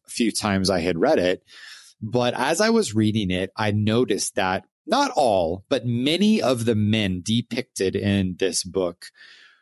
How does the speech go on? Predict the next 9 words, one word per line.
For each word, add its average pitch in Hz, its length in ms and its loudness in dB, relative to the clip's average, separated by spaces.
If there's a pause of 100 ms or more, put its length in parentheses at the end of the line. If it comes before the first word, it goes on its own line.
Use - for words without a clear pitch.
(140)
were 110 240 2
depicted 131 680 0
quite 151 300 0
negatively. 95 840 -2 (440)
They 113 220 4
were 98 720 2 (140)
alcoholics, 110 880 0
gamblers, 98 1120 0 (220)
cheaters. 87 960 0